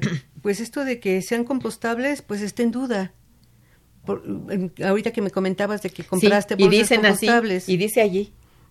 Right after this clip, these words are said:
Speaker 1: Pero
Speaker 2: "Es compostable esta bolsa". ¿Eh?
Speaker 1: ¿quién está verificando
Speaker 2: Ah, eso sí,
Speaker 1: que en
Speaker 2: quién sabe,
Speaker 1: realidad
Speaker 2: ¿no?
Speaker 1: es compostable?
Speaker 2: Mm.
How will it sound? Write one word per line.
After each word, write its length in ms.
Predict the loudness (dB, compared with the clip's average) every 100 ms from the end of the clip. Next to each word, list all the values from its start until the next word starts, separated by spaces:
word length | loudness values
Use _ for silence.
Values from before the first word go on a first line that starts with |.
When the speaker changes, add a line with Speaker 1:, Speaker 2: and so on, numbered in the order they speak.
| -2
Speaker 1:
Pero 180 | 2 2
Speaker 2:
"Es 80 | 2
compostable 800 | -2 0 -2 0 0 0 -6 -8
esta 280 | -10 -6 -6
bolsa". 320 | -6 -8 -14 _ _
¿Eh? 80 | -10
Speaker 1:
¿quién 140 | -4 -2
está 220 | 0 0
verificando 840 | 0 -2 -6 -6 -4 -4 -6 -10 -14 -6
Speaker 2:
Ah, 200 | -4 0
eso 300 | 2 2 0
sí, 140 | -6 0
Speaker 1:
que 80 | 2
en 80 |
Speaker 2:
quién 0 | 2
sabe, 100 | 2
Speaker 1:
realidad 280 | 0 0 0
Speaker 2:
¿no? 80 |
Speaker 1:
es 80 | -2
compostable? 720 | -4 -4 -6 -4 -6 -4 -4
Speaker 2:
Mm. 380 | -2 -2 -2